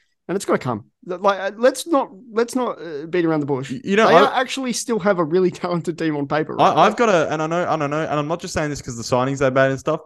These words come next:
Speaker 2: I, I, I would not be surprised if they went on a run second half season and clinched fifth or sixth, to be brutally honest. I, I, I could honestly see it, and I'm not, that's just a, just a really semi-hot take, maybe.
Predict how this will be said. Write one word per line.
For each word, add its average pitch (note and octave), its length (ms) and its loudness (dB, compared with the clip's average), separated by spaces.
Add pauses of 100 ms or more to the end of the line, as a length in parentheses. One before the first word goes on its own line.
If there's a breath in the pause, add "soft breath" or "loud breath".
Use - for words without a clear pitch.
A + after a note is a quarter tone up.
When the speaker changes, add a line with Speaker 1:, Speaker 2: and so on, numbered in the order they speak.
Speaker 2:
I, D#3 520 2 (1120)
I, C#3+ 120 6
I D3 300 4
would G#3 140 2
not D3 400 0
be C#3+ 140 0
surprised A2 680 -2
if A2+ 140 -8
they A2+ 520 2
went A2+ 260 0
on G#2+ 120 -2
a G#2+ 60 -2
run G#2 320 0
second G#2+ 300 -4
half G2+ 100 -4
season G2 460 -4
and G2 480 -4 (160)
clinched - 340 -6
fifth G2+ 220 -2
or F#2 80 -4
sixth, - 380 -6 (100)
to A2 100 0
be G#2 80 4
brutally G2 380 0
honest. F2+ 320 -4
I, A#2 380 6
I, A2 100 0
I B2+ 60 0
could B2 140 -2
honestly B2 360 -4
see A2+ 220 0
it, F3 200 0
and A#2 140 -2
I'm A#2 100 -2
not, A#2+ 240 -2 (240 loud breath)
that's A#2 140 2
just B2+ 160 -4
a, A#2 100 2 (460)
just A#2 160 -6
a - 20 0
really A#2 160 0
semi-hot G#2+ 440 -4
take, G2 280 -2
maybe. G2 320 -4